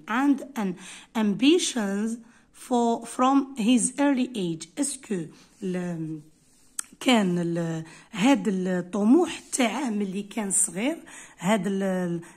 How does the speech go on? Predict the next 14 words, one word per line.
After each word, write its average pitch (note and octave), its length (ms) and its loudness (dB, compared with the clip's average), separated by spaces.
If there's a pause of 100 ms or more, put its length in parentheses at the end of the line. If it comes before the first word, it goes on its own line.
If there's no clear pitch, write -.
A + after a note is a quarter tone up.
(120)
الكاتب، A3 640 0 (480)
آه، F3+ 600 -2
كان B3 320 2
عنده F3+ 540 -2 (260)
هذا G#3 360 6
الطموح G#3 600 0
تاعه F#3 440 -4
ملي C4 260 4
كان F#3+ 280 -4
صغير، F3+ 460 -4 (260)
هاد E3 220 -10
المهنة F#3 500 -6 (600)
نديرو G3+ 400 -4
true. D#4+ 280 -4